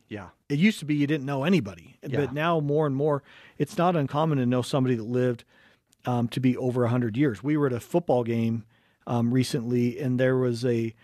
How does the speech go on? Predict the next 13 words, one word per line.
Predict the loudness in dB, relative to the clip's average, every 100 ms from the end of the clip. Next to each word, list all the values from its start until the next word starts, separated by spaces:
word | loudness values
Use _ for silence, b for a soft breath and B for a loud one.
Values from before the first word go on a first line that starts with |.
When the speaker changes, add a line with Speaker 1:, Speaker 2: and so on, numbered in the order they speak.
| b
Speaker 2:
a | -4
World | -2 0 0 0
War | -2 -2
Two | 0 -2
veteran, | 0 -2 -2 -2 -2
a | -6
hundred | -2 -2 0 0 0
and | -2
two-year-old | 0 0 2 0 0 -2
World | 2 2 2
War | -2 -2
Two | -2 -2
veteran | -2 -2 -2 -4